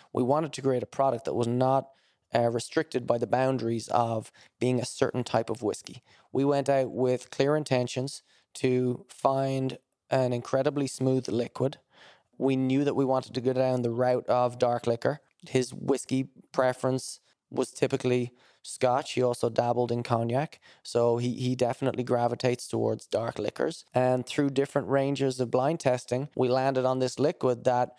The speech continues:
we instantly believed was incredibly smooth, could be consumed neat, and was very accessible to a first-time or new whiskey drinker,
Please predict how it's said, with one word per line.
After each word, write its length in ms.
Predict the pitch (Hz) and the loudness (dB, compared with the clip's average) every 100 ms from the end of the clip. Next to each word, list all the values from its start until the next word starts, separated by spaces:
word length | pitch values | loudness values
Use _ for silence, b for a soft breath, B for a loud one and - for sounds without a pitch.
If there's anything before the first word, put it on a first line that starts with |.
| b b | b b
we 440 | 120 127 127 123 - - | 0 2 2 0 -4 -2
instantly 500 | 127 135 - 123 131 | -2 -2 -2 0 0
believed 540 | 123 120 139 135 131 117 | 2 2 2 0 -2 0
was 420 | 120 117 120 117 | 2 4 2 0
incredibly 560 | 120 - 127 139 139 | -6 0 2 2 -2
smooth, 540 | 127 - 120 117 131 - b b b | -6 -4 0 0 0 -4 b b b
could 200 | - 123 | -2 0
be 140 | 127 | 0
consumed 540 | 117 117 - 131 147 127 | -2 -6 -2 -2 0 0
neat, 320 | 127 139 - | 0 -2 -6
and 300 | - 127 127 | -2 0 2
was 140 | 127 120 | 0 0
very 260 | 131 139 | 0 0
accessible 640 | 131 - 135 151 120 123 117 | -2 -2 -2 -2 -2 -2 -2
to 360 | - 127 127 117 | -2 0 0 -4
a 40 | |
first-time 680 | - 131 131 - 127 123 123 | -2 0 0 -2 0 2 0
or 140 | 120 | 0
new 340 | 123 120 120 127 | 0 0 0 -2
whiskey 380 | 120 - - 123 | -2 -6 -6 -4
drinker, 400 | 143 170 - | -4 -4 -8